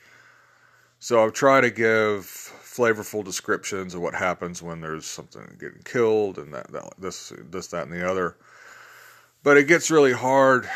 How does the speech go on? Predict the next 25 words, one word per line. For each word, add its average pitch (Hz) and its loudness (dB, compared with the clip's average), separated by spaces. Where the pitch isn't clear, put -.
sometimes 117 -6
to 110 -10
do 107 -4
that. 98 2
This 107 -14
is - -10
something 98 -6
I 98 -8
can 95 -14
get 90 -10
better 95 -2
on 90 -4
when 95 -8
you're 92 -2
tracking 95 -4
twenty-eight 92 -6
monsters 85 -8
and 78 -16
all 69 -8
the 71 -16
party 76 -6
and, 67 -10
and 76 -14
all 64 -10
that. 58 -12